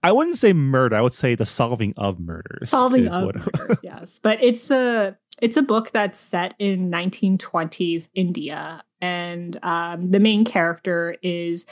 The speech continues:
Speaker 2: one of the first lawyers in India, one of the first, uh, female lawyers, sorry, in India.
Speaker 1: Mm.
Speaker 2: So I'm very interested in reading it. I have heard great things. But
Speaker 1: So
Speaker 2: again,
Speaker 1: this would still be colonial India then, huh?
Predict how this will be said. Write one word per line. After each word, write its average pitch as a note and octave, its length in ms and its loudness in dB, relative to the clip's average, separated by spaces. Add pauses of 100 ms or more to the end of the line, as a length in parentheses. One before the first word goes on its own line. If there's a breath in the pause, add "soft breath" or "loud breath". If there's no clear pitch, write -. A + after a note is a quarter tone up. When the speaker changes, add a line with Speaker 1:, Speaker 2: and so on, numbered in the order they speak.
(200 loud breath)
Speaker 2:
one G#3 180 8
of G#3 80 6
the G3+ 140 2
first B3+ 420 2
lawyers F3+ 920 2 (280)
in G3+ 260 6
India, E3 540 -2
one A#3 140 8
of B3+ 100 6
the A#3+ 60 4
first, A#3+ 420 2
uh, F#3 160 2
female G3 400 6
lawyers, D#3+ 400 -4
sorry, D#3 360 -2 (100)
in F3+ 160 -2
India. E3+ 500 -8
Speaker 1:
Mm. G#2 760 -2 (260)
Speaker 2:
So E3 300 -4 (560)
I'm G3 160 6
very A3 260 6
interested C4 480 2
in A#3+ 140 6
reading G#3 300 4
it. A3 260 -2
I F#3 140 -2
have F#3 120 -2
heard A3 340 2
great F#3+ 320 -2
things. F3 600 -6 (180)
But G3 120 4
Speaker 1:
So F#3+ 60 6
Speaker 2:
again, A#3+ 160 6
Speaker 1:
this B3 100 8
would B3+ 100 10
still C3+ 220 4
be A#2+ 560 2 (100)
colonial A#2 480 2
India F2+ 280 -4
then, F2 160 -10
huh? A2 180 -4